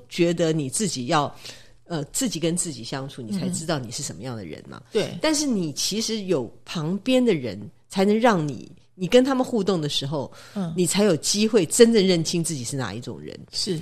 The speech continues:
Speaker 1: 所以这，这件事情我，我觉得，呃，很，很有感呐，就是说，
Speaker 2: 嗯。
Speaker 1: 当，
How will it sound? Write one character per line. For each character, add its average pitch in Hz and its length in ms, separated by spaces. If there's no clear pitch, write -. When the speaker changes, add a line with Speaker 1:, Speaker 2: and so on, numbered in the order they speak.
Speaker 1:
所 - 160
以 269 40
这， - 220
这 320 220
件 262 180
事 254 120
情 190 180
我， 156 340
我 185 80
觉 220 140
得， 254 280
呃， 156 320
很， 190 420
很 220 200
有 233 160
感 180 300
呐， 90 180
就 254 140
是 247 80
说， 247 120
Speaker 2:
嗯。 190 80
Speaker 1:
当， 302 340